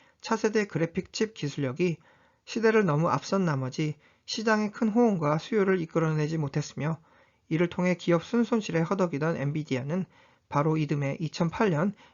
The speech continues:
미국 서프라임 모기지 금융위기 사태와 함께 또다시 기업 파산 문턱까지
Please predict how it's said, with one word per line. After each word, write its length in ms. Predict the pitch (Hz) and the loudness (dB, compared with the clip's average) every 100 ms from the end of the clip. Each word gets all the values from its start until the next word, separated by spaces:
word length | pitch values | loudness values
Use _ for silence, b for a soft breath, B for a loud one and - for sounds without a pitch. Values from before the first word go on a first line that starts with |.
| _ | _
미국 320 | 147 170 185 | 0 0 0
서프라임 480 | - 233 - 202 196 | -2 -4 2 2 4
모기지 360 | 151 143 156 | 2 0 -2
금융위기 520 | 151 151 170 165 151 156 | -4 0 0 0 0 -2
사태와 400 | 156 147 143 147 | -4 -6 -2 0
함께 420 | 139 - 185 170 b b b | -2 -2 -2 -2 b b b
또다시 540 | 240 233 185 - 180 180 | 0 2 2 2 0 0
기업 280 | - 170 - | 0 0 0
파산 480 | - 180 185 190 160 | -4 0 0 0 0
문턱까지 640 | 170 170 214 151 143 160 | -2 0 -2 -2 -2 -4